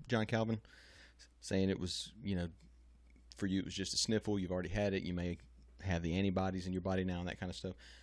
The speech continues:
I didn't get the vaccine because I was worried about myself. I got the vaccine to protect the people around me. Um, I have a sixteen-month-old son. You know, I have one grandparent left.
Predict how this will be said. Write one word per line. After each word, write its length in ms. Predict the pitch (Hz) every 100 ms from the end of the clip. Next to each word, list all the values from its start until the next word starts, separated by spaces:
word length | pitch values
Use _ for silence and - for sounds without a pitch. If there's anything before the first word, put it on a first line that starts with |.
| - - - - -
I 100 | 139
didn't 180 | 185 110
get 140 | 110
the 60 | 85
vaccine 460 | 95 - 101 95
because 240 | 82 - 82
I 60 |
was 120 | 78
worried 180 | 80 78
about 180 | 73 62
myself. 460 | 62 - - - - - - - - - - -
I 100 | 95
got 220 | 104 101
the 80 | -
vaccine 520 | 85 85 - 90 87 -
to 340 | 90 80 80 - - - - - -
protect 260 | - -
the 60 | -
people 240 | 104 73
around 260 | 73 73 55
me. 140 | - - - - - - - - -
Um, 300 | 82 73 87
I 100 | 85
have 120 | 92
a 80 | 82 82 - - - - -
sixteen-month-old 840 | - - 98 - 95 92 87 90 -
son. 540 | 123 120 113 110 107 - - - -
You 120 | 92 92
know, 220 | 95 92
I 80 | 98
have 140 | 87
one 320 | 90 104 104 92 - -
grandparent 500 | 101 101 110 107 87
left. 400 | 104 110 -